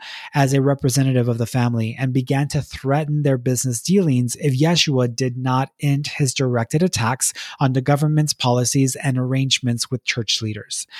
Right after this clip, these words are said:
These programs were meant to increase opportunities for the business communities while also utilizing the temple for growth with worshipers. If Yeshua did not yield in his actions and approach, then it would be his followers who would pay the price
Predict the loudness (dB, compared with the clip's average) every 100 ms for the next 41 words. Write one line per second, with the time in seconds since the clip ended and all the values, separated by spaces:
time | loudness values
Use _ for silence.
0 | -16 -10 2 4 4 2 2 4 4 2
1 | 0 0 2 2 0 -2 -2 -2 -2 0
2 | 2 2 2 0 0 0 0 0 -2 -2
3 | -2 -4 -4 -2 -2 0 0 0 -2 -2
4 | 0 0 0 0 0 -2 -12 -2 0 2
5 | 2 0 2 4 4 4 4 2 0 -2
6 | -4 -2 -2 0 -2 0 -6 -2 0 0
7 | -2 -6 -6 -2 0 2 0 -4 -14 -12
8 | -10 -10 -16 -16 -2 0 2 2 4 2
9 | 2 2 2 -2 0 0 0 -2 0 4
10 | 4 4 0 -2 -4 0 -2 -2 -6 -2
11 | 0 0 0 -2 -2 0 2 2 0 -6
12 | -6 -16 -4 0 2 2 0 2 0 0
13 | 2 0 2 2 0 0 2 2 4 2
14 | 0 -2 -2 0 0 0 -4 -2 0 -2
15 | -2 0 2 0 -4